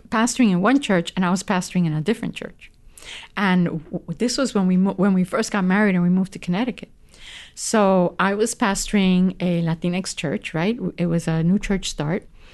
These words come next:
And, and, and all of the mix of who we are in our Latinx church, right?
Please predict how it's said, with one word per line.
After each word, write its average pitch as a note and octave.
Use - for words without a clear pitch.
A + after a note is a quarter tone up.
And, F#3+
and, F3
and G3
all G#3+
of B3
the G3+
mix G#3
of F3
who A#3
we G#3
are F#3+
in D#3+
our D#3
Latinx D#3+
church, -
right? A#3